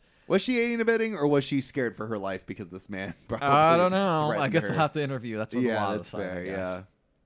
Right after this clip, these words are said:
Speaker 1: yeah.
Speaker 2: Um, and I'm like, "Damn, this guy who got held hostage is gonna go deaf." And in fact, he talks about that with Tommy Lee Jones. And he's like, "Hey, man, that fucking sucked. I kinda wish you would have negotiated with him instead of, like, just shooting a gun, like, right in my ear
Speaker 1: Yeah.
Speaker 2: and killing that guy,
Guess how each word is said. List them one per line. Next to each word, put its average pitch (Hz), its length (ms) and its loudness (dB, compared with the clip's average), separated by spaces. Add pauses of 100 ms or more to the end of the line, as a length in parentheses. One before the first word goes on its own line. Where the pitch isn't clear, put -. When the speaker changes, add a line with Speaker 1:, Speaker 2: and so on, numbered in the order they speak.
(120)
Speaker 1:
yeah. 113 320 -4
Speaker 2:
Um, 110 260 -12 (580)
and 113 80 -14
I'm 113 80 -12
like, 107 160 -12
"Damn, 147 180 -8
this 156 120 -12
guy 180 180 -2
who 226 60 2
got 147 200 0
held 131 180 0
hostage 131 360 -2
is 85 100 -12
gonna 110 160 -8
go 98 140 -8
deaf." 107 260 -6 (140)
And 120 100 -8
in 120 80 -10
fact, 160 320 -6 (140)
he 214 80 -8
talks 349 260 -6
about 139 280 -4
that 117 120 -4
with 117 80 -12
Tommy 147 220 -2
Lee 131 100 -6
Jones. 117 400 -6 (540)
And 135 40 -10
he's 127 100 -8
like, 131 200 -4
"Hey, 175 200 -4
man, 127 280 -6
that 170 140 -4
fucking 208 280 -6
sucked. 123 360 -6
I 113 80 -8
kinda 190 220 -2
wish 170 200 -2
you 156 60 -4
would 143 80 -4
have 135 120 -8
negotiated 117 520 -2
with 104 120 -4
him 104 100 -4
instead 98 260 -8
of, 95 120 -10
like, 92 180 -8
just - 160 -12
shooting 107 380 -6
a 92 60 -10
gun, 98 280 -4
like, 90 160 -10
right 104 180 -4
in 90 80 -12
my 87 100 -12
ear 85 380 -12
Speaker 1:
Yeah. 87 420 -8
Speaker 2:
and 87 200 -12
killing 123 280 -4
that 90 180 -12
guy, 90 360 -8